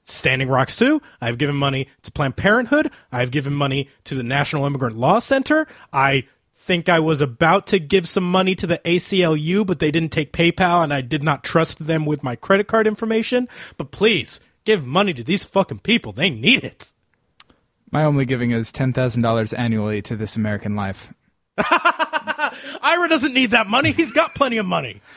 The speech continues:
Speaker 2: That's not true. Yeah, no, that, that's a good cause. And it's terrifying because, like, normally throughout
Speaker 1: Yeah.
Speaker 2: history, you're like,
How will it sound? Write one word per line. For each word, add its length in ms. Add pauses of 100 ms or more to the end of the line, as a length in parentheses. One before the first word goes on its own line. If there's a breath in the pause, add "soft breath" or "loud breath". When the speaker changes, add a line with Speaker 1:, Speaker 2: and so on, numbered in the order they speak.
(120 loud breath)
Speaker 2:
That's 200
not 120
true. 240
Yeah, 200 (100)
no, 220
that, 260
that's 160
a 60
good 160
cause. 240
And 100
it's 140
terrifying 500
because, 320
like, 160
normally 340
throughout 240
Speaker 1:
Yeah. 60
Speaker 2:
history, 320
you're 100
like, 200